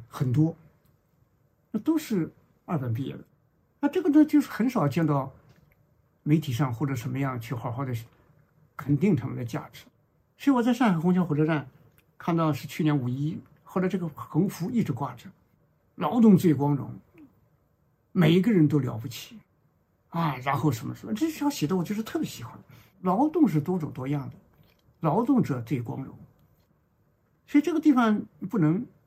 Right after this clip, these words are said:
就是看不见推动中国发展的伟大力量，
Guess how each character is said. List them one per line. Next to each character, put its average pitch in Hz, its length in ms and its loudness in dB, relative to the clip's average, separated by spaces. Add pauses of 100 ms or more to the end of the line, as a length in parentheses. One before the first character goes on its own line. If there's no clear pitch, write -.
(260)
就 165 140 -2
是 131 340 -4
看 - 180 -4
不 113 60 -6
见 117 280 -4 (420)
推 190 160 -2
动 170 160 4
中 147 140 0
国 139 100 -2
发 143 220 -6
展 120 160 -6
的 131 80 -6
伟 131 220 -8
大 160 200 -4
力 139 140 0
量， 123 220 -8